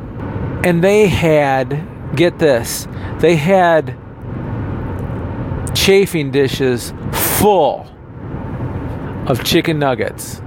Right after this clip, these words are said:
And I'm, like, there with my sister. We're probably,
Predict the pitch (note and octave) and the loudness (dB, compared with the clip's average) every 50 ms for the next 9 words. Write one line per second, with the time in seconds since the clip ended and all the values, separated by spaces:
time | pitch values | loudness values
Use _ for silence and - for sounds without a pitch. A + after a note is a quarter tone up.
0 | - - - - - - - - - - - - - - - - - - - - | -12 -12 -10 -10 -10 -8 -8 -8 -8 -10 -8 -8 -10 -10 -10 -10 -8 -6 -4 -2
1 | - - F3+ - - - - - - G3 - - - - - - - - - - | 0 0 0 0 0 -2 -2 -2 -2 -4 -4 -6 -10 -12 -10 -8 -8 -8 -8 -8
2 | - - - - - - - - - - - - - - - - - - - - | -8 -8 -8 -8 -8 -10 -10 -10 -8 -8 -8 -8 -8 -8 -8 -8 -8 -8 -8 -8
3 | - - - - - - - - D#3+ F3 F#3+ A3+ A#3+ G#3+ F#3+ F3 E3+ E3 D3+ C#3+ | -8 -8 -8 -8 -6 -2 0 2 4 4 4 4 2 2 0 0 0 0 0 0
4 | C3+ - - - - - - - - - - - - - - - - C3+ D3 D#3+ | -2 -6 -10 -18 -20 -20 -20 -18 -16 -14 -12 -10 -8 -8 -6 -4 0 2 4 6
5 | F3+ F#3+ G3 F3 C#3 D3+ C3+ B2+ B2+ - - - D#3+ C3+ - - C3 A#2 A#2 B2 | 6 6 4 4 4 2 0 0 -2 -2 -2 -2 -2 -2 0 0 2 2 2 2
6 | B2 - - - - - - - - - - - - - - - - C3+ C#3 E3+ | 0 -4 -10 -14 -14 -14 -12 -12 -10 -10 -8 -8 -8 -8 -6 -2 2 4 6 8
7 | G3 A3+ A#3 - - - G#3 G#3 G#3+ A3 G#3 G3 F3+ C#3+ C#3+ D3+ D#3 D3+ D3 D3 | 8 8 6 4 0 2 4 4 4 4 4 2 -2 0 0 0 2 2 2 2
8 | C#3+ C#3+ C#3 C#3 | 2 0 0 -2